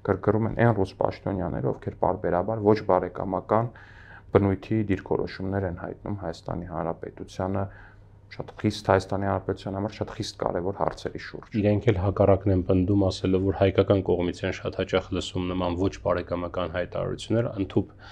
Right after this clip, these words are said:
Speaker 2: իշխող ուժի պատգամավորների շուրթերից, և դրա համար իրենց, այն, ինչ իրենց կողմից է արվում, դա պատասխան է։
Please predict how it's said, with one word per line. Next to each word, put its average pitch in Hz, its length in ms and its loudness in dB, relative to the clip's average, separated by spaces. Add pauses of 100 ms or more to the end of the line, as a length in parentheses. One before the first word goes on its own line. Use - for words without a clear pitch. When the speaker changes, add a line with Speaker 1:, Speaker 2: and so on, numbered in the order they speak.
(300)
Speaker 2:
իշխող 101 320 4
ուժի 90 200 2
պատգամավորների 87 840 2 (320)
շուրթերից, 101 680 2 (200)
և 92 200 4
դրա 98 200 6
համար 101 400 4
իրենց, 98 380 2
այն, 110 240 6
ինչ 98 100 4
իրենց 95 280 0
կողմից 95 320 4
է - 60 2
արվում, 95 300 4
դա 92 100 6
պատասխան 90 580 0
է։ - 60 -18